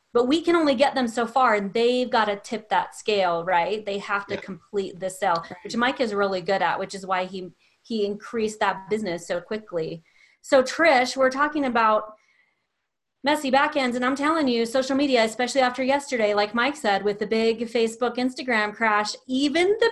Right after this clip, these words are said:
Speaker 1: big guys have some messy backends going on.
Speaker 3: Oh, it's true. I mean, I don't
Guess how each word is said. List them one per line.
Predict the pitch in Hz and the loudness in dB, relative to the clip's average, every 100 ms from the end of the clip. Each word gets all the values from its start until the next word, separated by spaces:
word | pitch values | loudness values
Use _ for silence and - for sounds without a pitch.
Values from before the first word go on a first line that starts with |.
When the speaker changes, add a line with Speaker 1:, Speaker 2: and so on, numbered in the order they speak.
| 453 | 2
Speaker 1:
big | 269 170 | 0 2
guys | 208 170 170 - 202 | 0 2 2 0 -4
have | 214 202 202 | 0 0 0
some | - 233 | -2 0
messy | 220 214 214 277 | 2 0 -2 -2
backends | 240 165 - 160 175 | 0 0 -2 -8 -10
going | 190 185 175 | -4 -4 -2
on. | 156 120 175 208 - _ _ 262 | -6 -6 -10 -14 -18 _ _ -6
Speaker 3:
Oh, | 254 | -4
it's | 240 - | -6 -4
true. | 294 226 190 185 - - | -2 0 -2 -6 -14 -8
I | 214 | -6
mean, | 208 208 | -4 -6
I | - | -4
don't | 247 | -6